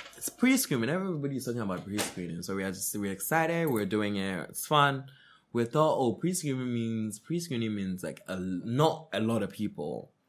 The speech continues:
but, like, minimal people. Cool, cool, cool.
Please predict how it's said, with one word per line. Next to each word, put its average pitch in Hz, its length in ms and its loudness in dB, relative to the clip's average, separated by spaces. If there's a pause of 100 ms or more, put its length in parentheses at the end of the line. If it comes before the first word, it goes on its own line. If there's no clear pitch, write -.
(220)
but, 98 100 -4
like, 92 180 -4
minimal 98 520 -2
people. - 560 -12
Cool, 214 240 0
cool, 117 240 0
cool. 87 280 -6